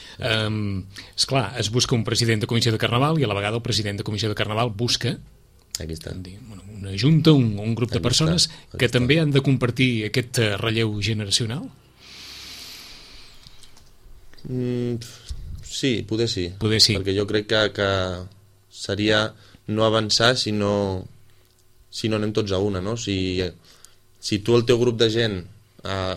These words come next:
Speaker 2: el tens dividit per maneres de pensar, mm, la feina és molt més difícil. Aleshores, jo crec que sí, que, que té que anar tot,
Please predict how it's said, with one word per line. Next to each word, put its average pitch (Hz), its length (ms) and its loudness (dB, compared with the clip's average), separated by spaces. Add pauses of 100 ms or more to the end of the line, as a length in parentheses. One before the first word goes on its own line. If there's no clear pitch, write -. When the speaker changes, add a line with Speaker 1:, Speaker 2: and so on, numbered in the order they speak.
Speaker 2:
el 95 100 -2
tens 107 200 -2
dividit 110 420 0
per 90 200 -4
maneres 98 340 -2
de 104 80 -4
pensar, 107 400 -2 (880)
mm, 87 720 -6
la 95 80 -8
feina 98 180 -2
és 104 60 -4
molt 104 160 -2
més 95 100 -4
difícil. 85 460 -6 (800)
Aleshores, 95 300 -4
jo 101 120 0
crec 101 160 -4
que 127 100 0
sí, 101 220 -4
que, 87 200 -4 (120)
que 92 160 -4
té 90 120 -4
que 98 80 -2
anar 95 160 -4
tot, 98 200 -4